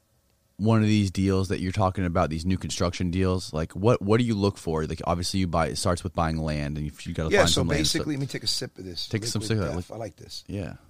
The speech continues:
Speaker 1: Murder your thirst.
Speaker 2: Got it. All right, so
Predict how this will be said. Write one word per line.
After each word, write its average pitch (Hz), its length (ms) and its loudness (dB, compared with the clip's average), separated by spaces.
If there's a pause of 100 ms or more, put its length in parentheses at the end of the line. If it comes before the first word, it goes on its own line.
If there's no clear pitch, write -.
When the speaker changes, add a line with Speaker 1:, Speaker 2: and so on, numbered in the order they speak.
(380)
Speaker 1:
Murder 113 280 4
your 104 160 6
thirst. 95 460 0 (920)
Speaker 2:
Got 98 180 -6
it. - 60 -6
All 151 80 2
right, 127 160 -2
so - 320 -2